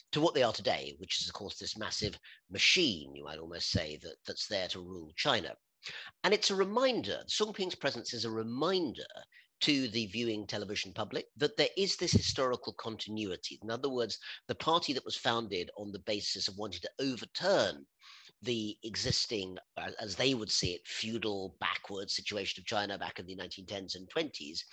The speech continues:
has a direct line of descendants to the Chinese Communist Party of the twenty twenties, where certainly the existing order is not something that Xi Jinping would want to overturn in any sense, but where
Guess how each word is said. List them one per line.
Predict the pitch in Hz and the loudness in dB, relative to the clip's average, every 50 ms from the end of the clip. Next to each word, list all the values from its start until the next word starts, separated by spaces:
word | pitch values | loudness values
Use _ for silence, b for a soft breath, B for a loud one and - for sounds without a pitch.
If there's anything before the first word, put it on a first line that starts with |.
| B B B B B B B B B | B B B B B B B B B
has | B - 143 123 | B 0 0 0
a | 127 | 0
direct | 110 131 139 143 208 202 - - - - 135 - - | -2 -2 0 2 2 2 2 0 -10 -10 -10 -8 -6
line | 120 123 127 135 123 120 120 113 110 107 - - | -2 2 2 4 4 4 2 2 0 -2 -4 -6
of | 104 101 101 101 98 101 95 - - B B B B B - | -6 -4 -4 -2 -2 -4 -4 -6 -12 B B B B B -4
descendants | - - - 180 170 - - 73 71 - - - - - - _ - | 0 4 4 4 4 2 -4 -6 -6 -4 -4 -4 -4 -6 -8 _ -2
to | - 147 127 120 117 113 110 101 - b b b b b - | 2 4 4 4 2 0 -2 -4 -8 b b b b b -4
the | 123 120 113 110 110 104 _ _ _ | -2 0 0 -2 -4 -6 _ _ _
Chinese | - - 143 127 120 110 | 2 4 4 4 2 2
Communist | - 123 113 113 107 - | 0 0 0 0 -2 -2
Party | - 113 104 - - 117 | 0 0 0 0 -2 -4
of | 104 - | -4 -4
the | - - - | -6 -2 4
twenty | - 233 208 - - - 82 65 62 - b b b b - - | 6 6 6 6 4 -2 -2 -4 -12 -16 b b b b -4 0
twenties, | 139 123 95 92 - - 92 78 73 - - | 0 0 0 0 -4 -4 -4 -4 -6 -6 -4
where | 113 117 110 107 107 - - B B B B B | -2 0 0 0 0 -2 -4 B B B B B
certainly | B - - 190 185 - 131 117 | B 6 6 6 6 6 2 -2
the | 95 110 113 - | -2 -2 -4 -4
existing | 104 107 113 - - 120 104 | -4 -4 -2 -2 -2 -4 -4
order | 95 113 113 104 107 104 | -2 -2 -2 -2 -2 -2
is | 95 | -2
not | 110 117 - | -2 -2 -2
something | - - 120 - 98 101 98 | 0 -2 -2 -4 -6 -10 -8
that | 101 98 - | -6 -6 -4
Xi | - 117 | -4 -4
Jinping | 98 110 104 95 117 110 98 95 - B B B B B B B - | -4 -6 -4 -4 -2 -4 -4 -4 -8 B B B B B B B -6
would | 127 110 | -4 -2
want | 110 117 113 101 | -2 -2 -4 -4
to | - - 113 | -4 -4 -4
overturn | 110 95 98 - 123 107 98 | -4 -4 -4 -2 -2 -2 -2
in | 101 | -2
any | 101 98 98 95 | -4 -6 -4 0
sense, | - - 156 92 78 - - | 2 4 4 4 2 -2 -4
but | - 110 - - | -4 -4 -2 2
where | 110 127 123 120 | 4 6 6 6